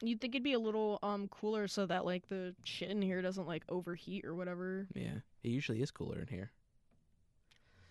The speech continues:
Speaker 2: Hey, what if Betty Crocker named her, changed her name to Betty Focker? <laughs>
Speaker 1: Meet the,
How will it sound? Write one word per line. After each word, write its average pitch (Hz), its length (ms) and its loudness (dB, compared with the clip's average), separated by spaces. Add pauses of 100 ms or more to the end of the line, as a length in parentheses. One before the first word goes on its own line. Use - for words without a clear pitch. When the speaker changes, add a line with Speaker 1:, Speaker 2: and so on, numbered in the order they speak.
(140)
Speaker 2:
Hey, 190 100 12
what 185 140 12
if 381 120 4
Betty 240 180 10
Crocker - 400 8
named 117 240 2
her, - 60 -2 (100)
changed 120 300 6
her 113 100 6
name 104 160 6
to 120 80 4
Betty 90 180 2
Focker? 156 440 6 (640)
<laughs> - 520 -12
Speaker 1:
Meet 220 380 4
the, 254 100 8